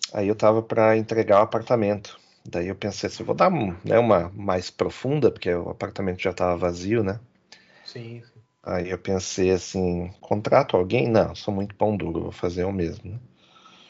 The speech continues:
Speaker 1: Aí eu pensei, "Vou precisar de um aspirador." Eu não uso aspirador, eu usava pano,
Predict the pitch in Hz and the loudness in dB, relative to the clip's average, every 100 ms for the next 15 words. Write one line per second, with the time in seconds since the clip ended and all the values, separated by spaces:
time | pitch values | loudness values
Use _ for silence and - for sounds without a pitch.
0 | _ _ _ _ _ _ _ _ _ _ | _ _ _ _ _ _ _ _ _ _
1 | _ _ - _ _ - 143 147 165 156 | _ _ -20 _ _ 2 4 4 4 2
2 | - 90 101 - 120 117 123 147 - _ | 0 0 0 0 4 8 8 6 -2 _
3 | 123 113 127 160 - 139 - 156 175 131 | -6 -4 -2 -2 0 -2 0 0 2 4
4 | 104 101 110 120 127 110 - 139 120 104 | 6 6 4 4 0 0 4 4 6 2
5 | 87 87 95 135 - 120 120 104 92 95 | 2 -2 0 -2 0 2 4 4 0 -8